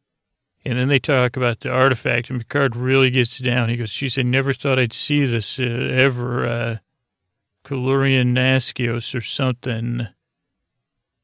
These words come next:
And he's like, "Jeez, this is from the fifth dynasty?" And the teacher's like, "Hmm, I don't know." Uh,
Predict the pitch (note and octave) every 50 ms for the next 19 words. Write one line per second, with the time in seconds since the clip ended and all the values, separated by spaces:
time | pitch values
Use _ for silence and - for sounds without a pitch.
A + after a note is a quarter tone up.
0 | _ _ _ _ _ _ _ _ _ _ _ D#3+ C3 A#2+ A#2 A#2 A#2 A#2 B2 A#2
1 | - C3 A#2+ - - E3+ D#3 A#2+ A2+ C3+ C3+ - - - E3+ D3 B2 A#2 A2 -
2 | - - D3+ C#3+ - - C#3 C3+ C3+ C3 C#3 C#3 C#3+ C3+ - - - D3 C#3+ C#3
3 | C3 A#2+ A#2+ A#2+ - - C#3+ B2 - A#2+ A#2+ B2+ A#2 A2+ G#2 B2 F#3+ G3 C#3 A#2+
4 | A#2+ A#2+ A#2 A#2+ A#2+ B2 B2+ C3 C#3 D3+ E3+ E3 B2+ A2+ A#2 A#2 A2+ A#2+ A#2+ A#2+
5 | A#2+ A#2+ A#2+ A#2+ B2 B2+ A#2+